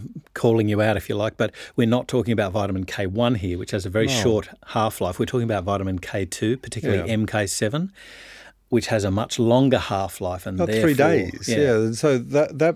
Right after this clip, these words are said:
Speaker 2: that is probably what provides the stability. You're right. Vitamin K one would complicate the problem no end,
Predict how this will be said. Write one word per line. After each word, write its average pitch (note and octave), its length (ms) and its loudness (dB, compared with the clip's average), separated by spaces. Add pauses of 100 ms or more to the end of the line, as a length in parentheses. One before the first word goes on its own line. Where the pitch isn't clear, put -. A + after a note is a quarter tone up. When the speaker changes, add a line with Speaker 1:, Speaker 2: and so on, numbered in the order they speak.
Speaker 2:
that C#3+ 240 2
is C#3+ 160 -2
probably A#2+ 400 -2
what G#2 200 -2
provides G#2+ 440 -2
the - 80 -12
stability. A#2 520 -2
You're B2+ 140 0
right. A#2 300 2 (380)
Vitamin A#2 340 4
K A2 260 -2
one A2 280 2
would G2+ 220 -2
complicate G#2 760 -6
the - 80 -18
problem F#2+ 540 -4
no G#2 300 -2
end, - 300 -8